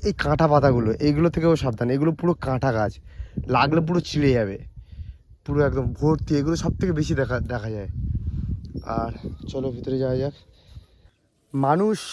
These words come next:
পাহাড় পর্বত সব কিছু এক্সপ্লোর করতে পারে খুব সহজেই,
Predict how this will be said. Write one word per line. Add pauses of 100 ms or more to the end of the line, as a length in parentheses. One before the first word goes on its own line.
(320)
পাহাড় (120)
পর্বত
সব
কিছু (240)
এক্সপ্লোর
করতে (840)
পারে
খুব
সহজেই,